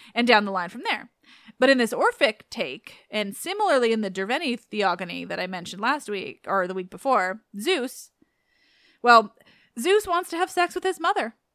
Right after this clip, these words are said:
Rhea. Like, very explicitly wants to have sex with his mother. Except also <laughs> this Rhea is directly connected with Demeter, as both are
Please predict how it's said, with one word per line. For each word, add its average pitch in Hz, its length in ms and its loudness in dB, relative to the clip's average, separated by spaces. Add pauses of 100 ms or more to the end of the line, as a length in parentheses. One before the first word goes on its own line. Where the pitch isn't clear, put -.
(200)
Rhea. 269 420 -4 (760)
Like, 247 260 2
very 285 440 2
explicitly 233 920 0
wants 185 340 -4
to 190 80 -6
have 165 140 -6
sex 170 200 -6
with 170 120 -18
his 160 160 -8
mother. - 320 -12 (600)
Except 254 360 -4 (400)
also 302 520 0
<laughs> - 20 -10
this 247 240 -4
Rhea 277 480 2
is 214 180 -4
directly 220 500 -2
connected 208 480 -8
with 175 200 -12
Demeter, 302 800 -2
as 202 240 -2
both 233 440 -2
are 190 260 -4